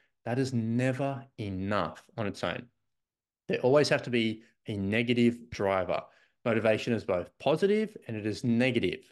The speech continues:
There are people that you want to be like in life, and there's people that you don't want to be like in life. A positive role model and a negative role model. Motivation is both the positive and the negative. And the negative is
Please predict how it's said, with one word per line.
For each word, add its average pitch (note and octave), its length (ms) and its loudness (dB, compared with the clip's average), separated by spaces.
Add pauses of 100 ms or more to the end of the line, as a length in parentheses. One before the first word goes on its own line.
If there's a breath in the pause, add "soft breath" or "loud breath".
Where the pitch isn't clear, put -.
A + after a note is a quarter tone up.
(100)
There G#2+ 140 4
are G2+ 60 4
people B2 340 -2
that G#2+ 240 -2
you F#2+ 100 -6
want B2+ 280 0
to F3+ 100 -2
be F3 160 2
like E3 260 0
in E3 140 -4
life, E3+ 260 -4
and C3+ 80 0
there's A#2 100 -2
people A#2+ 280 -2
that A2 160 -2
you A#2 160 -2
don't A2 420 0
want G2 140 -2
to - 40 -6
be F#2+ 140 0
like F2 260 -2
in F2+ 120 -8
life. F2+ 200 -8 (380 soft breath)
A - 60 -12
positive E3 420 2
role D#3 160 4
model D3 380 0 (220 loud breath)
and A2 100 -2
a G#2 40 0
negative G2 380 -2
role F2+ 140 2
model. - 340 -6 (560 soft breath)
Motivation C3 500 2
is A#2 140 -2
both G#2+ 480 0 (420)
the - 60 -16
positive A2+ 400 -4
and G#2 120 -4
the G2 40 -4
negative. - 540 -6 (380)
And A#2 160 -2
the G2+ 40 0
negative D3+ 580 2 (360 soft breath)
is - 200 -10